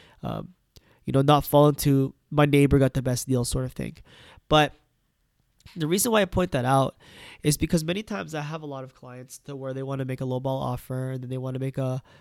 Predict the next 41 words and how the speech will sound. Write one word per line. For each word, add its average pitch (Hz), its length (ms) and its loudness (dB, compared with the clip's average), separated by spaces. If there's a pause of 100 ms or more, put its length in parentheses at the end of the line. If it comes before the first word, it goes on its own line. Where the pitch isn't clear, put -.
(140)
you - 60 -6
know, 165 140 6
'cause 190 140 0
they 196 40 4
want 208 160 -2
the 175 80 -6
best - 240 -2
deal. 127 140 -6
And 127 100 -8
I 156 60 -6
totally 165 320 -8
understand. 123 480 -8
I'm 123 100 -12
super - 300 -4
empathetic 127 500 -8
with 127 140 -10
that. 123 240 -4 (460)
But 156 160 4
the, 170 80 6
where 165 360 8
that 170 200 6
becomes - 320 0
a 196 40 2
problem 170 480 2
sometimes 127 720 -6
is 139 220 -2
what 143 140 4
happens 160 580 2
is, 131 280 0 (360)
is 143 240 2
that 143 280 6 (1200)
a 160 120 2
buyer 151 640 4
will 143 160 -4
make 147 180 0
a 147 60 -2
lowball 143 240 2
offer. 135 400 0
So 143 120 -4
let's 175 200 2
say 147 380 2